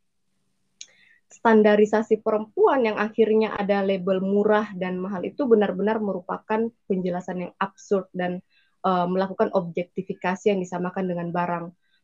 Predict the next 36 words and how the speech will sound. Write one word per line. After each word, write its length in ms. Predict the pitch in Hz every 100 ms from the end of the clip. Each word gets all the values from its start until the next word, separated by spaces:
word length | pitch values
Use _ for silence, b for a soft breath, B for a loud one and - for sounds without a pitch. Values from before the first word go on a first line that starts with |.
| _ _
Kalau 560 | - 208 196 196 202 -
tadi 640 | 247 196 175 190 269 226
dia 160 | 196 202
bilang 480 | 185 190 196 190 -
pisang 400 | 208 208 190 180
goreng 320 | 185 190 185
dijual 320 | 180 180 175
dengan 240 | 175 175
harga 320 | - 175 175 180
murah, 560 | 180 185 196 196 196
dijual 560 | 185 185 180 185 180 175
di 160 | 180 175
pinggir 320 | - 190 185
jalan, 400 | 180 190 190 190 - _ _ -
mungkin 240 | 269 403 480
dia 100 | 349
lupa 320 | 269 247 226
kalau 220 | 214 196 202
pisang 300 | 226 226 220
goreng 240 | 226 247
itu 80 | 262 453
juga 240 | 403 415
ada 80 | 285
yang 140 | 262 247
harganya 460 | 208 196 196 196
mahal, 420 | 196 262 277 208 196
yang 160 | 190 196
dijual 460 | 190 190 202 196 185
di 80 | -
outlet-outlet, 840 | 196 - 185 - - 180 233 285
bahkan 400 | 190 208 - 226
di 140 | 202 208
hotel-hotel 560 | 190 196 202 190 202
tuh 140 | 214 277
dijual 340 | 196 190 208
dengan 240 | 190 185